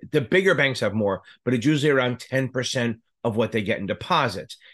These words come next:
And that allows them to grow the, uh, economy a little bit because they can lend out and invest ninety percent of the money that comes in. They don't have to keep ten. So that's a reserve requirement. And they usually don't change that too much.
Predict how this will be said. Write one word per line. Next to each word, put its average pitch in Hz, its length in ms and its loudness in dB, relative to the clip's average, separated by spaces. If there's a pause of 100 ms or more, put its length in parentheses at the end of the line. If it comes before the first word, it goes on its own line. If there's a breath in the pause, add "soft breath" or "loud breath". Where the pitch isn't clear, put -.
And 127 160 2
that 131 140 2
allows 123 340 2
them 113 180 0
to 113 100 -6
grow 104 460 0
the, 101 220 -4
uh, 95 160 -2
economy 127 460 -2
a 98 60 -2
little 92 180 -4
bit 90 140 -8
because - 320 -6
they 117 240 -2
can 110 200 -2
lend 110 220 2
out 127 180 2
and 104 160 -4
invest 113 500 -4 (320 soft breath)
ninety 131 400 0
percent 120 320 -4
of 113 60 -2
the 107 80 -2
money 107 200 -2
that 98 160 -4
comes 98 220 -6
in. 135 240 -2 (220)
They 113 80 0
don't 123 100 2
have 113 120 -2
to 107 80 -8
keep 92 180 -10
ten. 120 240 -2 (220 loud breath)
So - 140 0
that's 139 260 0
a 147 40 2
reserve 131 340 4
requirement. 107 380 -2
And 123 80 0
they 139 80 0
usually 165 360 -2
don't 139 200 -4
change 127 340 -6
that 110 180 0
too 139 100 0
much. 131 320 0